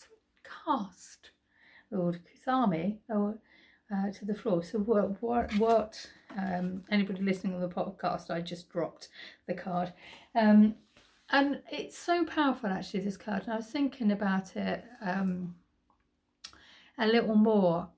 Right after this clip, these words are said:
Um, it's been really interesting seeing the balance and the, um, shift and the change, uh, being a, a woman looking for, um,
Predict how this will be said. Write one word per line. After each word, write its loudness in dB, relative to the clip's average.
Um, 2
it's 0
been 2
really 4
interesting 0
seeing 4
the 6
balance 2
and 4
the, 2
um, -2
shift -2
and 2
the 0
change, -4
uh, 4
being 4
a, 0
a 6
woman 6
looking 4
for, -2
um, -2